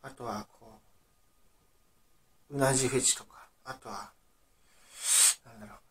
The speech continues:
う。寝ぼけ、寝ぼけてるんですけど。あと、足のこの、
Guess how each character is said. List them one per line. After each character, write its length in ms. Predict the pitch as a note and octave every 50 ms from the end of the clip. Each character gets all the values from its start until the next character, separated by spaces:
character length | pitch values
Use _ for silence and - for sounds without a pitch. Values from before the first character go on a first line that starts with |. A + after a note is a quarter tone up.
| _ _ _ _ _ _ _ _ _ _ _ _ _ _ _ _ _ _ _ _ _ _ _ _ _ _ _ _ _ _ _ _ _ _ _ _ _ _ _ _ _ _ _ - - -
う。 60 | C3+
寝 20 | C3
ぼ 140 | C3+ C#3+ -
け、 80 | - C3
寝 120 | C3 C3+
ぼ 120 | B2+ B2+
け 80 | - -
て 100 | - -
る 140 | - - -
ん 20 |
で 60 | -
す 160 | - - - -
け 60 | -
ど。 60 | - - _ _ _ -
あ 60 | -
と、 280 | - - - - - - _ _ _ _ _ _ _ _ _ _ _ _ _ _ _ _ _ _ _ _ _ C#3+ C#3+ C#3+ _ _ _ _ _ _ _ _ _ _ _ _ _ _ _ _ _ _ _ _ _ _ _ _ _ _ _ _ _ _ _ -
足 300 | A#2 - - - - C3+
の 120 | C3 B2
こ 160 | - - B2
の、 80 | A#2